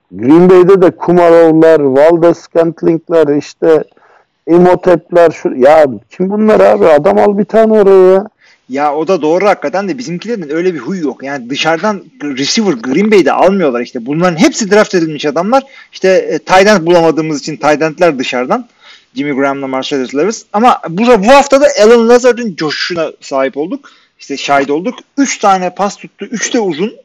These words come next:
Speaker 2: Bir tanesi touchdown, bir tanesi böyle uçarak falan zar zor tuttu. Bir şekilde oradan bir adamı çıkarıyor ama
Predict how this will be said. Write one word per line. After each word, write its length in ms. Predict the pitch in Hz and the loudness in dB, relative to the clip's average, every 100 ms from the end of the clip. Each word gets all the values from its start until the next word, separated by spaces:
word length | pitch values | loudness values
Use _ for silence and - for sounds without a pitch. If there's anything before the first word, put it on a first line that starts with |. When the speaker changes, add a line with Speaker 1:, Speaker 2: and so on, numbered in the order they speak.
| _ | _
Speaker 2:
Bir 180 | 143 156 | -10 -6
tanesi 280 | 208 180 170 | -2 -2 -2
touchdown, 400 | 190 175 160 147 | -6 -4 -8 -8
bir 60 | 160 | -2
tanesi 280 | 175 156 | -2 0
böyle 280 | 165 175 165 - _ - | 0 2 2 -2 _ -14
uçarak 400 | - 185 175 - | -2 2 2 0
falan 200 | 160 160 | 0 0
zar 240 | 147 170 | 2 2
zor 160 | 147 139 | 0 -6
tuttu. 380 | 143 - 285 277 - - 175 | -8 -8 -10 -10 -20 -18 -2
Bir 120 | 294 | 0
şekilde 340 | - 226 208 | 0 -4 -4
oradan 300 | 220 214 220 | -2 -2 -2
bir 80 | 208 | -2
adamı 240 | 208 220 | -2 -2
çıkarıyor 420 | 214 - 233 190 240 | -6 -4 -2 -2 -2
ama 240 | 240 - | -2 -4